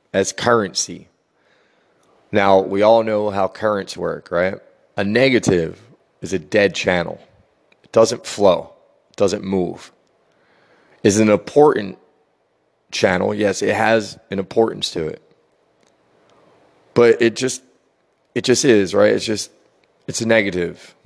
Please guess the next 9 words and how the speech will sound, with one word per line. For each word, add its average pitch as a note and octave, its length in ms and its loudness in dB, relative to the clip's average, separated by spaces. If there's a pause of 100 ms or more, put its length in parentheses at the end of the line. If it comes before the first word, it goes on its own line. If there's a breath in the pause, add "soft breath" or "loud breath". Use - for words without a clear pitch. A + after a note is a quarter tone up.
(680)
right? G2 280 0
Then A2 180 2
you A2 80 -2
have A#2 180 2
a G#2+ 80 0
positive G2 640 0
current, F2 380 -10
a F2 80 -14
flow. F#2 600 0